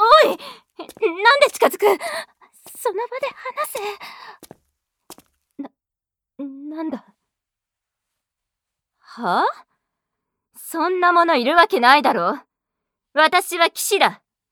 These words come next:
聞いてなかったのか？誉れ高い騎士が恋愛になどうつつを抜かすわけないだろう。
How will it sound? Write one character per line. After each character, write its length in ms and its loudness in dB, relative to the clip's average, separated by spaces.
聞 220 -6
い 60 -6
て 120 -2
な 100 2
か 140 -6
っ 20 -20
た 100 -10
の 120 -10
か？ 300 -18
誉 300 0
れ 100 0
高 280 -2
い 80 -4
騎 100 -18
士 160 -10
が 160 0
恋 220 -4
愛 160 0
に 100 -6
な 100 0
ど 140 -10
う 80 -14
つ 120 -16
つ 140 -10
を 160 0
抜 80 -2
か 120 -2
す 100 -10
わ 140 0
け 100 -6
な 200 -2
い 60 -4
だ 120 -4
ろ 340 -14
う。 40 -20